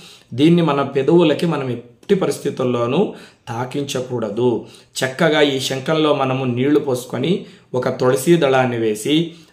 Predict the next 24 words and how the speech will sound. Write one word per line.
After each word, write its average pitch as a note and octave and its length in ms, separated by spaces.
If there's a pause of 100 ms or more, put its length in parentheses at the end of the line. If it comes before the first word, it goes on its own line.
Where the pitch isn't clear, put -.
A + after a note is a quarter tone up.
ఆ B2 80
శంఖం D3 520
పైన C3+ 420 (400)
గంధంతో E3 460
ఒక C#3 240
బొట్టు B2 340
పెట్టి, E3+ 340
కుంకుమతో D3+ 500
ఒక C3+ 180
బొట్టు A2+ 480
పెట్టి, D3 520 (300)
"ఓం D#3 180
పాంచజన్యాయ C#3 920
నమః" B2+ 260
అని C3 200
నమస్కారం B2 680
చేసుకొని C#3+ 480 (280)
ఆ A#2+ 120
శంఖంతో B2+ 540
లక్ష్మీనారాయణులకి B2 1080
అభిషేకం B2+ 560 (100)
చేయాలన్నమాట. A2 920
మరి D#3 240
ఇంట్లో E3 640